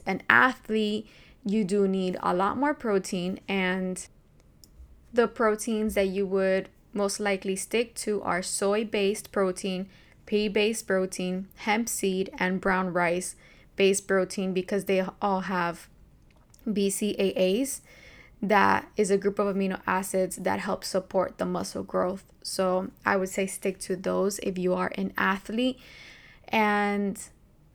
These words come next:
that's pretty much it, guys. I wanted to do a little episode about protein and kind of clarify why some people that go plant-based are protein deficient. It's because they're not doing it a one hundred percent right, which is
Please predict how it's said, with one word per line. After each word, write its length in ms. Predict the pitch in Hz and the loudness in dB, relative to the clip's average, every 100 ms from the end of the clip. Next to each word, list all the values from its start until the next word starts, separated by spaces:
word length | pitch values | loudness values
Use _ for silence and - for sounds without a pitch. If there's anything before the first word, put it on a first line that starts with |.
| - | -4
that's 220 | 220 202 | 0 0
pretty 300 | - 233 240 | 0 0 0
much 420 | 233 226 233 226 - | 0 0 0 -4 -4
it, 380 | - 277 - - | 4 4 4 -8
guys. 480 | 208 190 185 196 196 - | -4 -2 0 0 0 -2
I 460 | 202 214 214 214 | -2 0 0 -2
wanted 400 | 196 214 220 226 | 0 2 2 2
to 80 | 226 | 0
do 160 | 202 220 | 0 2
a 20 | |
little 260 | 214 214 220 | 2 2 2
episode 480 | 196 196 190 - 196 | 0 0 -2 0 0
about 320 | 190 185 185 | 2 2 0
protein 720 | - 226 226 233 220 214 214 - | -2 0 0 0 0 2 0 -2
and 560 | 190 190 185 185 190 - - - | -2 0 0 -2 -4 -10 -20 -18
kind 240 | - 226 220 | 0 2 2
of 140 | 214 | -2
clarify 880 | - 220 220 214 - 202 202 190 190 196 - - - - - | -2 2 4 4 2 2 4 4 2 -4 -16 -20 -20 -20 -8
why 380 | - 220 214 214 | 0 6 8 8
some 300 | 220 226 220 | 6 0 0
people 280 | 208 208 214 | 0 0 4
that 140 | 202 | 4
go 100 | 196 | 2
plant-based 800 | 202 202 202 185 190 190 190 190 | 0 2 2 2 0 2 2 0
are 240 | - 196 190 | 0 2 2
protein 460 | - 196 190 202 | 2 0 0 -2
deficient. 640 | 190 185 - 190 190 208 208 | 0 -2 2 0 0 -2 -2
It's 120 | 196 | -4
because 600 | 190 196 208 180 180 - - - | -6 -4 0 2 0 -4 -14 -6
they're 220 | 202 190 | 0 2
not 240 | 185 185 | 2 -2
doing 220 | 180 180 180 | -2 -4 -4
it 140 | 190 | -4
a 40 | 185 | -4
one 140 | 175 | -4
hundred 240 | 196 180 190 | -4 -6 -4
percent 340 | 185 190 190 | -2 -2 -4
right, 340 | 185 190 185 180 | -2 0 0 0
which 260 | 185 180 | 0 0
is 340 | 185 180 180 | 0 0 -2